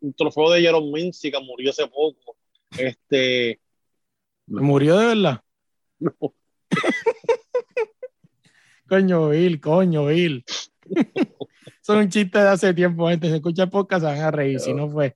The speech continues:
Speaker 1: <laughs> No, muchacho, pero
Speaker 2: Sí, sí. Pueden
Speaker 1: Eh,
Speaker 2: ponerle, pueden
Speaker 1: pero
Speaker 2: poner, pueden ponerle trofeo José Galindo. <laughs>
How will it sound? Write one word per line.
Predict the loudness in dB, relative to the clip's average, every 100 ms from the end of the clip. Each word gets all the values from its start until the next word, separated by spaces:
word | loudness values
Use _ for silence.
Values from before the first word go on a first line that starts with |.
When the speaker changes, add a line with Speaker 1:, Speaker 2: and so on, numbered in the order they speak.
| _
Speaker 1:
<laughs> | -6
No, | -4 -4
muchacho, | -4 -6 -6 -10 -12 -12 -12
pero | -10 -12 -14 _
Speaker 2:
Sí, | -6 -4 -4
sí. | -8 -10 -12 -2
Pueden | 2 2
Speaker 1:
Eh, |
Speaker 2:
ponerle, | 4 4 4 4
pueden | 4 4
Speaker 1:
pero |
Speaker 2:
poner, | 4 2 0 -4 _
pueden | 0 2
ponerle | 2 2 0 0
trofeo | -2 2 2
José | 2 2
Galindo. | 0 0 -2 0 0 0 -4 _ _ _ _ _ _ _ _
<laughs> | -16 -14 -18 -20 _ -14 -8 -8 -8 -12 -12 -18 -14 -12 -12